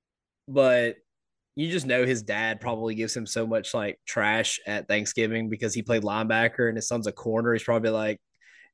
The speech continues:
like, making him a second plate himself. Like, "Well, you need to eat something." Uh, <laughs> but, I mean,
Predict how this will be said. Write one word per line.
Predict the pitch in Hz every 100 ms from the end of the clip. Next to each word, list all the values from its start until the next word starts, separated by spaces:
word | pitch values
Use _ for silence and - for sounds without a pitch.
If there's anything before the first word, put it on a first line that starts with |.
| _ _ -
like, | 123 123
making | 127 131
him | 127
a | 117
second | 135 - -
plate | 131 120
himself. | 110 120 123 120
Like, | 120 101
"Well, | 117 135
you |
need | 139 120
to |
eat | 139 135
something." | 127 110 101 - _ - - _ -
Uh, | 117 117 123 - - -
<laughs> | - 165 - 139
but, | 143 127 - - _ _ _ _ _ -
I | 131
mean, | 135 123 120 113